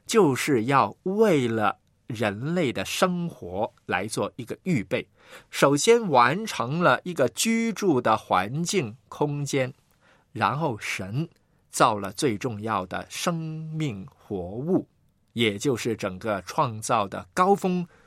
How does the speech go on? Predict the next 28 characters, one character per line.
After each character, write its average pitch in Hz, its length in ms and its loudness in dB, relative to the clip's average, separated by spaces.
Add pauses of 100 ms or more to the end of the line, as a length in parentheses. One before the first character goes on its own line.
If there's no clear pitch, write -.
(300)
终 226 300 2
极， 95 360 -6 (720)
就 120 180 2
是 - 140 -4 (140)
按 120 200 0
神 98 240 -8
的 110 80 -6
形 98 300 -8
象 92 340 0 (300)
造 117 300 2
男 90 400 -8 (240)
造 117 280 -4
女， 95 200 -16 (800)
结 139 280 2
合 156 240 0
了 127 240 4 (160)
神 170 440 0
所 117 260 0
吹 233 360 -2
出 214 220 -2
来 131 240 4
的 110 280 2 (380)
生 226 280 0
气， - 280 -2 (500)
加 220 280 6
上 151 320 2 (160)
大 151 280 4
地 117 300 -2